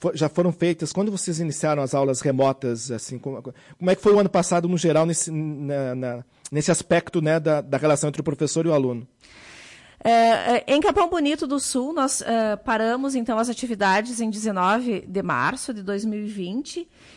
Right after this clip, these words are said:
Speaker 2: e, em cima, é, até o final ali do, do mês de março, nós começamos a trabalhar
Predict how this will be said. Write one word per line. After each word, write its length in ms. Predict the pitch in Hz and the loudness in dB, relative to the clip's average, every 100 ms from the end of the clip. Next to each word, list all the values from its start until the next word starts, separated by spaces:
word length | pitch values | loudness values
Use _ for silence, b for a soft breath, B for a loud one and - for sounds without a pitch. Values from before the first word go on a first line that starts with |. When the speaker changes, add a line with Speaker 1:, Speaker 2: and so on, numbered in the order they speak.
| b | b
Speaker 2:
e, 260 | 247 262 294 | -2 0 0
em 120 | 311 | 0
cima, 360 | - 285 285 | -2 -2 0
é, 420 | 311 302 - 226 214 | 0 0 0 0 0
até 440 | 214 220 226 233 | -4 -4 -2 -2
o 280 | 262 220 220 | -2 -4 -8
final 560 | - 254 196 202 233 226 | -6 -2 2 4 4 4
ali 180 | 202 | 2
do, 240 | 214 196 185 | 0 0 0
do 140 | 185 | 0
mês 240 | 202 214 226 | 2 2 2
de 60 | |
março, 420 | 233 180 214 - 262 | 0 2 0 -2 -4
nós 180 | 240 | -4
começamos 600 | - 247 254 - 254 262 | -4 -6 -6 -4 -4 -2
a 60 | 277 | -4
trabalhar 720 | 269 254 226 214 190 190 240 | -2 -2 0 -2 0 2 2